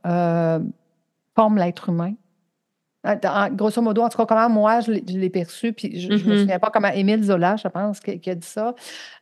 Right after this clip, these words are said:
Speaker 1: mais comment moi, je perçois, c'est que, tu sais, quand on fait un voyage, puis qu'on va en immersion, puis on va voir des pays ailleurs,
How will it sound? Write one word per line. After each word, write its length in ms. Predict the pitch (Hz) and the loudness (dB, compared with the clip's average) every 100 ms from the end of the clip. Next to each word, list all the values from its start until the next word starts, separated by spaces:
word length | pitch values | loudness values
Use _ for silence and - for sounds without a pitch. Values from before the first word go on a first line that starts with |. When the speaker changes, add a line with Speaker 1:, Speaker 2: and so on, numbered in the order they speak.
| 190 | -2
Speaker 1:
mais 240 | 190 202 | 0 2
comment 280 | 202 214 233 | 2 2 4
moi, 160 | 240 | 4
je 100 | 254 | 2
perçois, 540 | 233 190 - 226 226 240 | 0 -2 -2 2 2 2
c'est 200 | 233 208 | 0 0
que, 300 | 196 202 208 | 2 2 0
tu 40 | - | -2
sais, 100 | 247 | -2
quand 180 | 254 208 | 0 0
on 80 | |
fait 120 | 180 202 | -2 -2
un 160 | 202 | -2
voyage, 680 | 175 170 170 185 233 254 214 | 0 -2 -2 -2 -2 -4 -6
puis 100 | - | -16
qu'on 360 | - 196 185 180 | -6 -4 -2 0
va 100 | 175 | 2
en 180 | 180 185 | 2 2
immersion, 680 | 180 175 165 - 196 208 233 | 2 0 -4 -4 -2 -2 -2
puis 140 | 233 175 | -4 -2
on 80 | |
va 140 | 175 175 | 0 0
voir 380 | 170 185 202 202 | 0 0 0 0
des 180 | 185 | -4
pays 400 | 175 180 175 196 - | -4 -2 0 -2 -2
ailleurs, 640 | 185 180 170 196 247 233 | 0 2 2 2 2 0